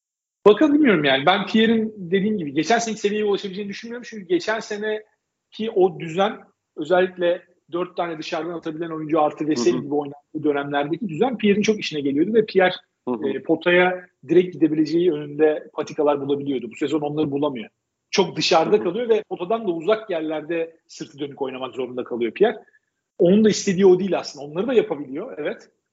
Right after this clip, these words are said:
Speaker 1: Ama Pierre'in asıl faydalı olduğu yerler potaya daha yakın oynadığı sırtı dönükler. Özellikle ters eşleşme pozisyonlarında.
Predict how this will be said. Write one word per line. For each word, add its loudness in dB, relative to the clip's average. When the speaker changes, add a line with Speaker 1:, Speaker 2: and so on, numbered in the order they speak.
Speaker 1:
Ama -2
Pierre'in -2
asıl -6
faydalı 4
olduğu 0
yerler -2
potaya 2
daha 0
yakın -2
oynadığı -12
sırtı -16
dönükler. -6
Özellikle 4
ters 0
eşleşme -8
pozisyonlarında. -8